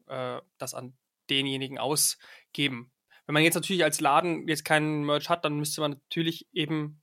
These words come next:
erstmal in die Produktion gehen und damit das eben vielleicht ein bisschen leichter fällt, ist diese Idee, ähm, geboren. Und also wer das, für wen das was ist und w-, für wen das interessant klingt, der sollte sich da mal auf jeden Fall angucken. Ähm,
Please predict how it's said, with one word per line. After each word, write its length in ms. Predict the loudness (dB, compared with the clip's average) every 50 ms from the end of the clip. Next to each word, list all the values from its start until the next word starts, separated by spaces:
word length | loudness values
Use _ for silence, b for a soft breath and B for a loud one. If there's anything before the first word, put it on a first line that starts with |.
| _ _
erstmal 340 | -2 -2 0 0 2 2 2
in 80 | 2
die 60 | 0 -2
Produktion 520 | -2 -4 -4 -4 -4 -4 -2 -2 -2 -2
gehen 140 | -2 -2 -2
und 140 | 0 0 0
damit 260 | 0 0 0 0 0
das 140 | 0 0 -2
eben 200 | -2 -4 -6 -6
vielleicht 380 | -6 -2 0 0 0 0 -2 -8
ein 60 | -8
bisschen 220 | -6 -6 -6 -2
leichter 300 | 0 0 0 0 -2 -6
fällt, 300 | -4 -2 -2 -2 -2 -4 B B B B B B B B B B B
ist 320 | -2 0 0 0 0 0 -2
diese 220 | -4 -2 -2 -4
Idee, 500 | -4 -4 -4 -2 0 2 2 2 0 -2 -6 _ _ _ _ _ _ -4
ähm, 380 | -2 -2 -2 -2 -6 -8 -12 _ _ _ -14
geboren. 440 | -10 -4 -2 -2 -2 -2 -4 -8 _ _ _ b b b b b b
Und 340 | 4 6 6 6 2 0 0
also 200 | 0 2 4 6
wer 100 | 8 8
das, 220 | 8 6 4 0 -8 _ _ _ _ _ -14
für 160 | -6 -4 2
wen 140 | 2 4 4
das 140 | 2 2 0
was 140 | -2 -2 0
ist 200 | -2 -2 0 -2
und 260 | -2 -2 -4 -4 -6
w-, 160 | -8 -10 -10
für 200 | -10 -6 -2 0
wen 100 | 2 2
das 80 | 2 0
interessant 400 | -2 -4 -2 0 2 2 2 2
klingt, 220 | 0 -2 0 0 0
der 80 | 2
sollte 160 | 2 2 2
sich 140 | 0 -2 0
da 100 | 2 2
mal 140 | 4 4 2
auf 100 | 2 2
jeden 140 | 0 -2 -2
Fall 120 | -2 -2
angucken. 420 | -2 -2 -4 -4 -4 -4 -4 -2 0
Ähm, 400 | 2 2 2 2 0 -2 -6